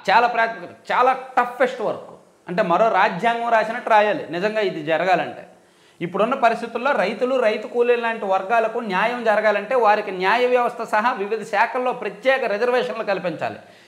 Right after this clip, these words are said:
లేని పక్షంలో కొన్ని సంపన్న కుటుంబాలకు చెందిన వ్యక్తుల ఆధిపత్యంలోనే ఆ వ్యవస్థలు ఉండిపోయి రైతాంగానికి న్యాయం లభించదు.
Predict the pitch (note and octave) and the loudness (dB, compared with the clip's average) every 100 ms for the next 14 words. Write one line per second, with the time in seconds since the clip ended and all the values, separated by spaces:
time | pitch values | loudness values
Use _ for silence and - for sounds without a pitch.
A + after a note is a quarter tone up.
0 | - D3 B3 C#4+ B3+ B3+ A#3 C4+ C#4 A3+ | -8 0 0 2 0 0 -2 -2 0 -4
1 | A3+ - G#3 B3 C#4+ C4+ A3 A3+ B3+ B3+ | -4 -2 -4 0 0 0 -6 -6 -2 0
2 | A#3+ A3 A3+ A3+ G3+ F#3+ F#3+ B3 A3 A#3 | -2 -6 -8 -6 -4 -4 -2 2 2 0
3 | - G3 A3+ A3 A#3+ G3 F#3 F#3+ A3 A3 | -4 -8 -4 -2 -2 -2 -2 0 -2 -2
4 | A#3 G3+ A3+ A3+ B3 C4+ G3+ B3+ A#3+ A#3 | -4 -4 -4 -2 -2 0 0 0 0 0
5 | A3+ G3+ F3+ G3 A3 F3+ E3+ A3 G#3+ C3 | -4 -6 -4 -2 -2 -2 -2 -2 -4 -10